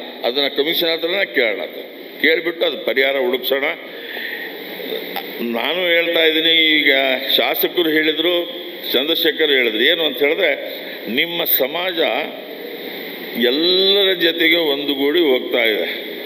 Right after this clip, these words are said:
ಒಂದೊಂದು ಊರಲ್ಲಿ ಒಬ್ಬೊಬ್ಬರೇ ಇರ್ತೀರ ನೀವು, but ಎಲ್ಲರ ಜೊತೆಗೂ ಅನ್ಯೋನ್ಯವಾಗಿರ್ತೀರ. ಅದು ನನಗೆ ಭಾಳ ಪ್ರೀತಿ, ನಿಮ್ಮ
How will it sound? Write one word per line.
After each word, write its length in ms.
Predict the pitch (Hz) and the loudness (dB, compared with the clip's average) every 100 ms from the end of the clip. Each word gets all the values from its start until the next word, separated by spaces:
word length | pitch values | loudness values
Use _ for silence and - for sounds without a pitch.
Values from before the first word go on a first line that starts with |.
| - - - - - - - | -10 -10 -8 -8 -8 -8 -2
ಒಂದೊಂದು 420 | 117 139 151 147 147 | 0 2 0 2 2
ಊರಲ್ಲಿ 300 | 160 160 160 | 4 4 4
ಒಬ್ಬೊಬ್ಬರೇ 600 | 135 131 156 156 165 160 | 2 2 0 2 4 4
ಇರ್ತೀರ 300 | 160 160 151 | 4 2 2
ನೀವು, 580 | 143 135 101 - - - - - - - - | 2 2 0 -4 -8 -10 -10 -8 -8 -8 -2
but 300 | 117 - 104 | -2 0 0
ಎಲ್ಲರ 600 | 101 135 165 180 190 185 | 2 2 2 2 4 2
ಜೊತೆಗೂ 460 | 175 160 170 165 170 | 4 2 4 4 4
ಅನ್ಯೋನ್ಯವಾಗಿರ್ತೀರ. 1300 | 135 143 151 160 170 180 185 165 147 135 117 120 104 82 - - - - - - - - | 2 0 0 0 0 0 0 0 2 0 0 0 0 -2 -6 -12 -10 -8 -8 -8 -6 -2
ಅದು 260 | 117 147 214 | -2 2 2
ನನಗೆ 340 | 185 165 156 | 2 0 0
ಭಾಳ 280 | 104 110 143 | 0 0 0
ಪ್ರೀತಿ, 440 | - 123 123 123 | 0 -2 -2 0
ನಿಮ್ಮ 260 | 110 104 104 | 0 0 0